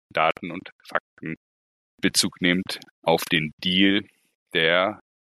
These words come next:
im Dezember zwanzig dreiundzwanzig stattgefunden hat. Mein heutiger Gast ist Joachim Schranzhofer im Aerospace Manager Podcast.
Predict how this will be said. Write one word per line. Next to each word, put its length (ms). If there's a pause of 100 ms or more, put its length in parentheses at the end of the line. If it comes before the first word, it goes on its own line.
(120)
im 300 (180)
Dezember 800
zwanzig 800 (340)
dreiundzwanzig 760
stattgefunden 640
hat. 200 (1200)
Mein 400
heutiger 380
Gast 420
ist 380
Joachim 640
Schranzhofer 1000
im 200
Aerospace 560
Manager 400
Podcast. 520